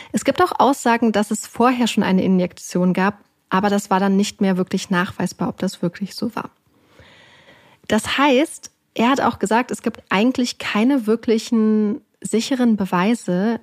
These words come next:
die ihn dazu bringen, wirklich zu glauben, dass sie das auch wirklich injiziert hat. Das heißt, darauf beruft er sich bei der Einstufung ihrer Tatbeteiligung nicht. Gleichwohl sagt er, dass sie eine der wichtigen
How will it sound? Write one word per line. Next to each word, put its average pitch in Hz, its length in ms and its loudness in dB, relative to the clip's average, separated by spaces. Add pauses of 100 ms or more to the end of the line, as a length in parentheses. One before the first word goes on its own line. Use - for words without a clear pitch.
die - 260 -2
ihn 254 140 4
dazu 254 280 0
bringen, 220 280 2
wirklich 214 240 -4
zu 220 100 -4
glauben, 214 300 2
dass 196 160 -2
sie 220 80 0
das 214 140 -2
auch - 180 -8
wirklich 202 280 -2
injiziert 196 680 0
hat. 277 220 -2 (420)
Das - 180 -2
heißt, 220 300 0
darauf 208 320 2
beruft 226 420 0
er - 80 2
sich 202 220 0
bei 190 180 2
der - 220 -2
Einstufung 208 540 0
ihrer 214 240 2
Tatbeteiligung 185 800 -2
nicht. 185 380 0 (540)
Gleichwohl 233 500 2
sagt 196 340 -2
er, 175 140 0
dass 196 160 -4
sie 202 140 0
eine 202 200 0
der 202 160 0
wichtigen 208 640 0